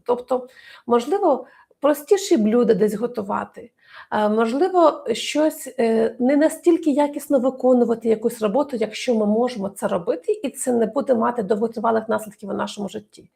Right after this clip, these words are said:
Можливо, десь зменшити навантаження. Е, можливо, подивитися, що ще нам заважає, привнести якісь, знаєте, протягом дня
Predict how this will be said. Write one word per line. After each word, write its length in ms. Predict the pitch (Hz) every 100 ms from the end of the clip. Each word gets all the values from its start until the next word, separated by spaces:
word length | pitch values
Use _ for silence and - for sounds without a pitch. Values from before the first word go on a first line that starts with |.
| _ _ _ _ -
Можливо, 420 | 240 247 311 330
десь 260 | 320 302 285
зменшити 460 | 226 226 240 -
навантаження. 800 | 254 262 277 277 247 220 196 180 - _ _ - - - -
Е, 100 | 190
можливо, 520 | 214 214 254 311 320
подивитися, 560 | 320 233 302 311 -
що 260 | 240 - 311
ще 240 | 320 381
нам 140 | 311 247
заважає, 640 | 240 233 233 294 294 233 202 -
привнести 500 | 285 285 349 359 277
якісь, 340 | 269 285 285
знаєте, 400 | 254 262 262 226
протягом 560 | 208 269 254 240 208 196
дня 260 | 190 277